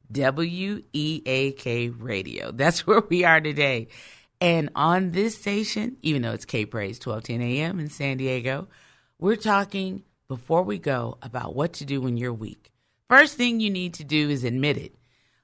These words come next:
"Ooh, I'm weak." Tell somebody, call somebody. If you don't have any friends, pray. Tell the Lord.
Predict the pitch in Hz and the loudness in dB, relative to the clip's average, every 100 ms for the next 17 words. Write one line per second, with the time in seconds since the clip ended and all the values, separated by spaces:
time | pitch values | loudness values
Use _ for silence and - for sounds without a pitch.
0 | - 381 381 - - 135 151 143 123 - | 2 6 6 4 -6 -2 2 2 0 -4
1 | - - _ _ _ _ _ - 240 381 | -20 -20 _ _ _ _ _ 0 6 6
2 | 453 269 214 160 123 104 - 151 190 208 | 6 4 8 8 8 0 0 4 6 4
3 | 170 147 113 98 - - - 156 208 226 | 0 2 2 -2 -14 -20 -4 2 4 4
4 | 214 208 202 185 185 180 - 160 127 104 | 2 -4 -2 0 0 -4 -4 0 0 -2
5 | - 214 190 160 135 113 117 | 0 0 0 0 0 -2 -6